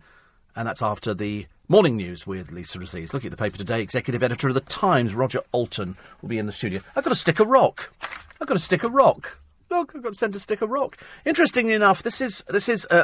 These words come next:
Portrush stick of rock. Even more ironic, it's made in Blackpool. It comes from Blackpool, goes all the way to, uh, to Ireland, the north coast of Northern Ireland, not far from the Giant's Causeway.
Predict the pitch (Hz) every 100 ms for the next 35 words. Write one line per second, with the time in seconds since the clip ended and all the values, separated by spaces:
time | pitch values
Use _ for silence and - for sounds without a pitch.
0 | - - 175 170 185 - - - - -
1 | - - - 156 123 113 87 - - _
2 | - _ 190 196 185 185 226 190 135 131
3 | 110 127 156 131 170 170 170 175 190 180
4 | - 107 90 - _ _ - - - -
5 | - - 131 170 170 175 165 170 156 -
6 | 101 95 139 143 - 202 220 214 202 196
7 | 135 110 143 - - _ - _ - 160
8 | 151 147 151 147 165 - 160 147 110 113
9 | 143 190 185 - 185 165 - - - -
10 | - - - 127 165 160 151 131 113 131
11 | 180 - 190 180 170 165 143 160 165 135
12 | - 180 151 131 131 196